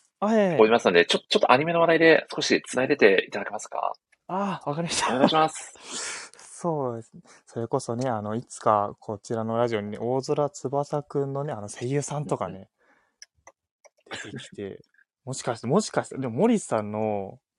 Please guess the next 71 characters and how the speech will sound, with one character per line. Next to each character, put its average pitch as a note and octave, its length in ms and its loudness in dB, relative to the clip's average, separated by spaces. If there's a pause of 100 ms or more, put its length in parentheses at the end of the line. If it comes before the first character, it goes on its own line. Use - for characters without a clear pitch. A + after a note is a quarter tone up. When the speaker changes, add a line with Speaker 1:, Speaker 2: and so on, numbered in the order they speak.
(520)
Speaker 1:
キ G#2 80 -12
ャ - 100 -10
プ A#2 80 -8
テ F2+ 100 -6
ン A2 40 -8
翼 C3+ 460 -2
愛 B2 120 -2
っ G#2+ 40 -8
て - 140 -12
い - 20 -6
う G2+ 40 -10
の G2 40 -10
が G2 80 -8
も G2 120 -12
う G2+ 40 -14
も G#2 200 -10
の C#3+ 100 -6
す - 200 -4
ご F#3+ 200 2
い B2 120 -4
ん G2 140 -10
で、 G2 380 -6
Speaker 2:
う F#2+ 40 -14
ん。 A#2 100 -18 (1120)
Speaker 1:
多 - 120 -8
分 C3+ 80 -6
キ - 80 -10
ャ F3+ 60 -8
プ - 80 -14
テ - 80 -6
ン A2+ 60 -8
翼 C#3+ 340 -6
界 D#3+ 200 -2
隈 A2+ 120 -2
で G#2 100 -6
す - 100 -12
で B2 80 -4
に G2 60 -8
話 G#2+ 120 -6
題 F3 160 -4
に F#3 160 -2
は C#3 80 -4
な B2 100 -6
っ D3 40 -10 (180)
て G#2 80 -8
る F#2+ 100 -10
と - 120 -16
思 G2+ 120 -14
う G2 40 -14
ん - 20 -14
で F#2+ 80 -16
す - 120 -20
よ - 100 -4
ね。 - 80 -14 (1800)
そ - 140 -14
の、 G2+ 100 -8
あ G2+ 60 -4
の、 G#2 80 -8
作 - 220 -12
っ D3+ 40 -4
て - 240 -6
る D3+ 140 -2
側 C#3+ 280 0
に D3 120 -6
も A#2 60 -6
も A2+ 120 -4
し - 80 -12
か G#2 140 -4
し - 60 -20
た C#3 120 -2
ら、 A2 200 0